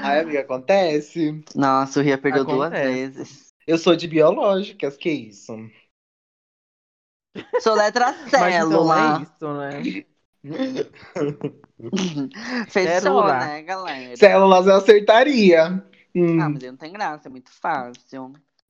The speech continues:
Speaker 3: Exatamente, muito fácil.
Speaker 2: Bora lá, galera, vamos passar as redes sociais pra finalizar esse episódio.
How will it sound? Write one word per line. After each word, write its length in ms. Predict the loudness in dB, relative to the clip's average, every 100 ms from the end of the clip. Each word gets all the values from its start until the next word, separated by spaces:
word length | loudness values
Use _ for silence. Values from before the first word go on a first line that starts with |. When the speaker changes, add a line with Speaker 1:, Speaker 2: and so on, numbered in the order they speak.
| _
Speaker 3:
Exatamente, 1120 | -10 -8 -4 -4 -6 -10 -12 -14 -18 _ _ -20
muito 240 | -20 -20 _
fácil. 120 | -2
Speaker 2:
Bora 320 | 0 0 0
lá, 360 | 0 2 0 0
galera, 640 | 0 -2 0 0 2 0
vamos 240 | 0 -4
passar 380 | -6 -6 -4 -4
as 100 | -6
redes 1500 | -14 -16 -16 _ _ _ _ _ _ _ -20 -20 -14 -12 -12
sociais 1040 | -14 -18 _ -2 0 2 2 0 -4 -6 -14
pra 140 | -18 -18
finalizar 600 | -16 -16 -16 -14 -12 -12
esse 160 | -16
episódio. 1200 | -20 -20 -10 -8 -6 -6 -8 -12 -16 -20 -20 -20